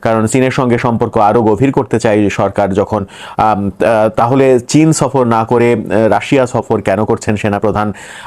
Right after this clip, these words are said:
আম, অন্য কোনো কারণ রয়েছে কিনা, সেই আলোচনাগুলো সামনে আসছে। আহ, চীনের সঙ্গে সামরিক, আহ, যে সম্পর্ক, সেই সম্পর্ক কি, আহ, ভেস্তে যাচ্ছে কিনা, আহ, রাশিয়ার সঙ্গে সম্পর্ক তৈরি করতে চাইছেন কিনা সেনাপ্রধান,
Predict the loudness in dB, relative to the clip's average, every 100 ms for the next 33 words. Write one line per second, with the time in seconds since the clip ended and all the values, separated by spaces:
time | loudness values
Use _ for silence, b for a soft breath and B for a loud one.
0 | B 0 0 0 0 0 2 2 2 0
1 | 0 0 0 2 2 2 0 -2 0 -2
2 | 0 0 2 0 0 0 0 0 -2 -4
3 | -2 -4 -4 -6 -8 B B B -4 0
4 | 0 0 0 2 2 2 0 2 0 0
5 | 2 4 4 4 2 0 2 2 2 0
6 | 0 -2 -2 -2 -2 -2 -2 -2 -2 -2
7 | -2 -2 0 -2 -2 B B B -2 -2
8 | 0 -2 2 2 2 -2 -4 -2 -2 -6
9 | B B -2 0 2 0 0 0 0 0
10 | 0 0 -2 -2 -2 0 2 2 0 0
11 | 0 0 0 0 0 0 0 0 0 0
12 | 0 -2